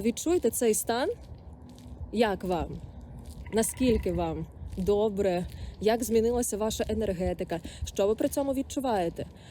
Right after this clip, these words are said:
Ось відчуйте це і спробуйте тепер пожити з цього стану. Ну, хоча б скільки зможете.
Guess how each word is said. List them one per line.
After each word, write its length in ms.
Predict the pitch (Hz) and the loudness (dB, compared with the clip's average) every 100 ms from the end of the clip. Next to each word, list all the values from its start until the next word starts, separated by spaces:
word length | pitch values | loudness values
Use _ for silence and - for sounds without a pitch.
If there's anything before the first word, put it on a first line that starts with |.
| - | -2
Ось 240 | 220 226 220 | 2 2 0
відчуйте 520 | 220 - 339 480 294 | -2 2 2 4 0
це 340 | - 214 175 - | 0 0 0 -2
і 440 | 226 240 254 254 254 - - - - - - - - | 0 2 4 2 0 -4 -16 -16 -16 -16 -18 -16 -12
спробуйте 600 | - 247 359 381 277 240 | 0 4 4 4 4 2
тепер 420 | 220 247 277 285 - - - - | 2 2 0 0 -8 -16 -6 2
пожити 560 | 262 202 233 220 180 | 4 4 4 4 0
з 60 | 175 | 0
цього 300 | 190 190 185 | 0 2 0
стану. 500 | - 196 165 160 180 - - - - - - | -2 -2 -2 -4 -8 -14 -16 -18 -18 -10 -2
Ну, 60 | 427 | 0
хоча 200 | 339 311 | 2 0
б 40 | |
скільки 340 | - 285 247 214 | 0 0 2 2
зможете. 520 | 202 170 170 - | 2 0 -2 -4